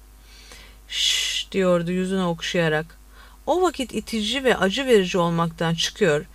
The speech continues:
sadece çok zor bir şey oluyordu sevişmeleri. Artık gebe kalmasını sağlayacak kadar sevişmiş olmalıydılar.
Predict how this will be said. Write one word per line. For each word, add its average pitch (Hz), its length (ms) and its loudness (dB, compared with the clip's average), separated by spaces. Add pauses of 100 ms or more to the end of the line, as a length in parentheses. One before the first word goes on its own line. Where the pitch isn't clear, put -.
(220)
sadece 277 580 0
çok 262 340 -4
zor 240 340 2
bir 202 100 4
şey 180 240 0
oluyordu 156 440 2
sevişmeleri. 143 800 -4 (1000)
Artık 320 380 4
gebe 247 240 4
kalmasını 202 580 -2
sağlayacak 190 680 0
kadar 180 280 0
sevişmiş 196 600 -2
olmalıydılar. 147 840 -2